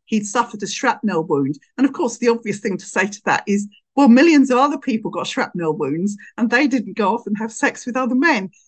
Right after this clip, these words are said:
you know, so it makes no sense at all. Anyway, um, but in addition, defence lawyers would offer testimonials to their clients' excellent character and great respectability. Um,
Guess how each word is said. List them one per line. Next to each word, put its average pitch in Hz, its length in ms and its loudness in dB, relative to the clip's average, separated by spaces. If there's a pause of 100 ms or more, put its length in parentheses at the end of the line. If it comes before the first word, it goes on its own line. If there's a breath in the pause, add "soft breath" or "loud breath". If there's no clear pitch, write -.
you 269 80 0
know, - 140 -2
so - 140 -6
it 247 100 -6
makes - 240 -8
no 240 100 -2
sense 226 340 -6
at 208 140 -8
all. 175 220 -2 (400 soft breath)
Anyway, 196 340 0 (400)
um, 226 300 0
but 220 300 -2
in 320 180 4
addition, 269 520 -4
defence 233 440 -4
lawyers 226 360 0
would 233 120 -4
offer 240 220 -4
testimonials 233 840 -4
to - 120 -14
their 208 160 -2
clients' 214 640 -4 (220)
excellent 190 560 -6
character - 680 0
and 185 320 -4
great 190 260 -2
respectability. 202 1040 0 (280)
Um, 214 380 2